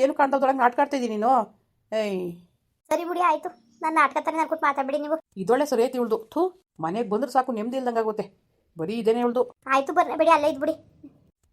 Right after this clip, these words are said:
Speaker 1: ಹೋಗೆ, ಸುಮ್ನೆ ಏನಾದ್ರು ಮಾಡ್ಕೊ. ಸುಮ್ನೆ ಹೇಳಿ ಹೇಳಿ ಹುಚ್ಚು ಬಂದ್ಬಿಡ್ತದೆ ನನಗೆ. ಹೊರಗಡೆ ಹೋಗ್ಬಿಟ್ಟು ಬರೋಣ ಬಾ, ಫ್ರೀ ಇದೀನಿ ಅಂತ ಹೇಳಿದ್ರು ಬರ್ತಾನೆ ಇಲ್ಲ. ಇನ್ನು ನಾನೇನ್ ಮಾಡ್ಲಿ? ಒತ್ಕೊಂಡು ಹೋಗಕ್ಕಾಗುತ್ತಾ?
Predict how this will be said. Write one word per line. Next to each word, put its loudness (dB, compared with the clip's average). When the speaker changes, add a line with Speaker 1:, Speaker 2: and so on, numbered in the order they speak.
Speaker 1:
ಹೋಗೆ, -2
ಸುಮ್ನೆ -4
ಏನಾದ್ರು 0
ಮಾಡ್ಕೊ. -4
ಸುಮ್ನೆ -4
ಹೇಳಿ 0
ಹೇಳಿ 0
ಹುಚ್ಚು -4
ಬಂದ್ಬಿಡ್ತದೆ -6
ನನಗೆ. -6
ಹೊರಗಡೆ 2
ಹೋಗ್ಬಿಟ್ಟು -2
ಬರೋಣ 2
ಬಾ, 4
ಫ್ರೀ -4
ಇದೀನಿ -8
ಅಂತ -6
ಹೇಳಿದ್ರು -4
ಬರ್ತಾನೆ -4
ಇಲ್ಲ. 2
ಇನ್ನು -6
ನಾನೇನ್ 2
ಮಾಡ್ಲಿ? 4
ಒತ್ಕೊಂಡು 0
ಹೋಗಕ್ಕಾಗುತ್ತಾ? 2